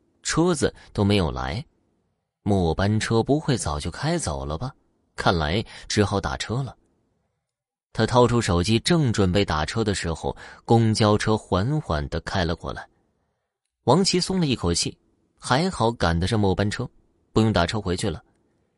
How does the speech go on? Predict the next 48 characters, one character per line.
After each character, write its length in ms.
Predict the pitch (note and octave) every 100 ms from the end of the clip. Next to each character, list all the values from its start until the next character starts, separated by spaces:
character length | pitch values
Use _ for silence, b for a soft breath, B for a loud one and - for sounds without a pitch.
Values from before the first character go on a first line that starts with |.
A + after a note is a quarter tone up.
| _ _ _
车 200 | - A#2
子 140 | A2+ A2
停 240 | G#2+ A#2+
好 160 | A2 G#2+
以 160 | F#2+
后， 260 | F2+ A2 - _ _ _ -
王 260 | G#2+ F3+
琦 400 | F#3 F2 E2+ C#3 B B
就 160 | - A2
买 320 | G#2 F#2+ F#2
票 200 | - G#2+
上 220 | A2 F#2+
车 240 | E2+ A#2 C3+
了。 160 | - _ _ _ _ _ _ -
车 260 | - G3+
上 160 | G3 E3+
的 100 | F2+
人 180 | G2+ D#3
很 340 | - E2 D#2
多， 320 | D2+ A2+ D3 B B B
还 160 | -
有 140 | G2+ G#2
几 260 | - E2
个 80 | D2+
人 200 | D#2+ G#2+ -
站 340 | E3+ C#3 E2+
着。 160 | C#2+ - _ _ _ _ _ _ _ _
王 240 | A#2+ D#3+ G#3+
琦 220 | - F3
大 260 | - -
吃 180 | - -
一 200 | A#2+ E2
惊， 200 | D2+ B2 - B B
都 160 | B G3
是 140 | G3
末 340 | F3+ G3+ G#3 A#2+
班 240 | G2 G2
车 300 | G2 G#2+ G2+
了， 160 | F#2 D2+ B B
怎 160 | - G#2
么 80 | G#2
还 320 | - E2+ A2 F3+
有 160 | B2+
这 140 | E2+ E2+
么 100 | D#2
多 180 | E2
人 240 | D2+ C#2+
呢？ 80 | C2+